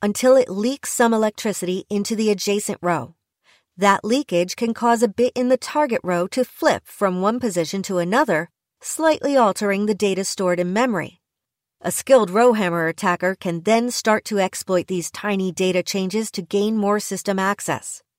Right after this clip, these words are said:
See? It's pretty bonkers. Previously, Rowhammer was understood to impact typical random access memory used in many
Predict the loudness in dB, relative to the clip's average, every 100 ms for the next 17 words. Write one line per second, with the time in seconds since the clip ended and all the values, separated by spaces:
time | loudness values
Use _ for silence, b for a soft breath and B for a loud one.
0 | _ _ -8 -2 -2 -2 _ _ _ -12
1 | -10 -4 -2 -2 0 2 2 -2 -8 -12
2 | -20 _ _ _ _ _ _ _ _ _
3 | _ -2 2 2 4 2 0 -2 0 0
4 | 2 4 4 4 2 2 2 2 2 2
5 | 0 0 -2 -2 -6 -2 0 0 0 -2
6 | -2 -2 -2 2 2 2 2 4 2 2
7 | 0 0 -4 -2 -2 -2 -2 -2 -2 -2
8 | -2 -2 0 2 0